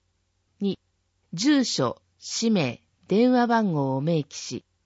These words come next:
農業委員会事務局、農業祭担当。郵便番号、一八四の八五零四。住所不要。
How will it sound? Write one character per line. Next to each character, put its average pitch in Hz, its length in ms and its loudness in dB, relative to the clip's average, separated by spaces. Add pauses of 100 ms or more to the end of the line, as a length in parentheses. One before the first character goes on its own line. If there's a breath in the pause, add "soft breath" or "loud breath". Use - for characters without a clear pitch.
(260)
農 262 260 4
業 262 280 4
委 254 60 2
員 240 240 2
会 135 400 -6
事 190 160 -4
務 226 140 0
局、 - 420 -8 (260)
農 254 220 4
業 254 240 2
祭 139 260 -8
担 127 380 -10
当。 131 200 -10 (640)
郵 226 220 0
便 220 260 2
番 185 260 -2
号、 123 280 -8 (280)
一 226 300 -6
八 262 400 -8
四 156 300 -2
の 123 320 -8
八 - 440 -6
五 240 320 0
零 160 360 -2
四。 143 260 -4 (640)
住 214 240 -2
所 127 180 -8
不 - 200 -16
要。 131 320 -10